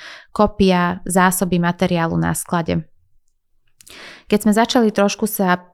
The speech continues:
pozerať na tie procesy a na tie kroky, že čo vlastne spôsobuje to, eh, to hromadenie toho materiálu,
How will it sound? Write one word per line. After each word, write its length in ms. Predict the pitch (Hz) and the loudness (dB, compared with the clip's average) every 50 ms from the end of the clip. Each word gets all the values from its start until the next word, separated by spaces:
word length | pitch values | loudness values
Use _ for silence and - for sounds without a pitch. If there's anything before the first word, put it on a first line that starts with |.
| _ - | _ 0
pozerať 480 | 208 202 196 233 220 202 190 185 - 190 | 0 2 2 2 2 2 0 0 -2 0
na 160 | 180 180 185 | 0 0 0
tie 320 | 185 - 208 196 190 185 | -2 -2 0 0 0 0
procesy 800 | 185 185 _ - - 180 185 185 - 240 214 - - 190 185 185 | -2 -6 _ -2 0 0 0 0 -2 -2 -4 -4 -4 -4 -2 0
a 80 | 180 180 | 0 0
na 160 | 175 180 180 | 0 -2 -2
tie 80 | 196 190 | -2 -4
kroky, 560 | 185 - - 190 190 196 196 - - 190 185 | -4 0 0 2 2 2 0 -4 -6 -6 -6
že 480 | 175 175 180 175 170 175 175 - - _ - - - | -4 -4 -2 -2 -2 -2 -4 -6 -8 _ -14 -6 -2
čo 160 | - 214 190 | 0 0 2
vlastne 320 | 202 196 190 - 202 190 | 2 0 0 0 -2 -2
spôsobuje 720 | 180 - - - 180 180 185 - 208 185 180 175 175 175 - | -2 -4 -4 -2 -2 -2 0 0 -2 -4 -2 -4 -6 -6 -4
to, 80 | - | -4
eh, 800 | 175 175 175 175 175 - - - - 180 180 175 180 180 175 180 | -2 -2 0 -2 -2 -4 -6 -4 -4 -2 -2 -2 -2 -2 -4 -4
to 160 | - - 185 180 | -4 -4 -2 -2
hromadenie 560 | 180 185 196 196 196 185 185 175 175 175 - | 0 0 2 2 0 0 0 -2 -4 -2 -2
toho 160 | 190 190 196 | -2 -2 0
materiálu, 720 | 185 175 170 165 - 190 190 185 190 196 208 220 247 262 | 0 -2 -2 -4 -4 -4 -4 -4 -4 -4 -4 -4 -6 -6